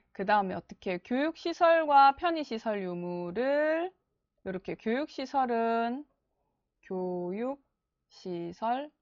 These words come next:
유무 더미 변수. 자, 있을 때를, 있을 때를 일로 주니까 그 다음에 요거는요, 편의시설 유무 더미 변수다.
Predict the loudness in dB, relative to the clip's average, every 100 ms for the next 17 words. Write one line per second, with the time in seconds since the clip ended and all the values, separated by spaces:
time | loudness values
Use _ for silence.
0 | _ _ _ _ _ -12 -8 -6 -6 -8
1 | -6 -6 -8 -12 -8 -4 -2 -4 -6 -8
2 | -10 -10 -10 -8 -10 -12 -14 -14 -12 -12
3 | -10 -8 -8 -4 -2 -2 -2 -6 -8 -14
4 | _ _ _ _ _ _ _ _ _ _
5 | _ _ _ _ _ _ -14 -6 -4 -4
6 | -2 0 2 0 -2 -4 -4 -6 -2 -2
7 | -4 -8 -8 -8 -8 -4 -4 -6 -10 _
8 | _ -8 -6 -6 -8 -10 -6 -6 -4 -4
9 | -4 -6 -10 _ -6 -4 -2 -4 -6 -10
10 | _ _ _ _ -14 -12 -6 -4 -4 -8
11 | -12 _ _ _ _ _ -10 -6 -6 -6
12 | -6 -10 _ _ -14 -8 -8 -8 -10 -12
13 | -16 -14 -12 -10 -12